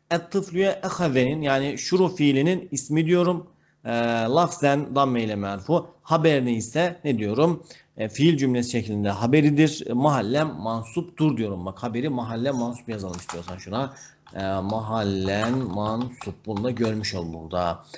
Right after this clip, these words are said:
Şimdi bunu değiştirince bu da değişiyor. Yine ona dikkat edin. Mesela el atfel olsun bu. Cemi yaptık. E,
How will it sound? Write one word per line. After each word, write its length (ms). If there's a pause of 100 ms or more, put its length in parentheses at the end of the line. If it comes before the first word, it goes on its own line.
(220)
Şimdi 600 (120)
bunu 300
değiştirince 600
bu 80
da 100
değişiyor. 300
Yine 160
ona 280
dikkat 260
edin. 140
Mesela 340
el 220
atfel 460
olsun 580
bu. 240 (1800)
Cemi 280
yaptık. 680 (380)
E, 60